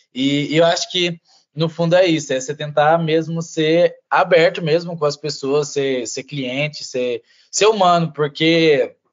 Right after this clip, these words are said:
no fundo, as marcas também são pessoas, né, que tá por trás daquilo ali.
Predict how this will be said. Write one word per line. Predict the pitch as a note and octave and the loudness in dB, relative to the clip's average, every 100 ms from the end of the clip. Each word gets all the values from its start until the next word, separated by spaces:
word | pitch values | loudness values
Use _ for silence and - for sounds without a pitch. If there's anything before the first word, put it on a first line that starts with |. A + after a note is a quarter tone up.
| _ _ - _ _ | _ _ -20 _ _
no | C3 D#3+ | -2 -2
fundo, | D#3+ D#3 D#3+ F3+ F3+ F3+ | -2 0 0 2 0 2
as | D3 C#3+ | 2 2
marcas | C#3+ D3 E3+ E3 | 2 0 0 -2
também | E3 D#3 E3 | -2 -2 -4
são | E3+ E3 | -2 -2
pessoas, | F#3 - D#3+ C#3+ B2 | -4 -4 0 0 0
né, | A#2+ | -4
que | - | -2
tá | A#2 | -2
por | A2+ A2 | -2 -4
trás | A#2 A2 | -4 -2
daquilo | G#2+ G#2 A2 | -4 -12 -10
ali. | G#2 G2+ | -10 -14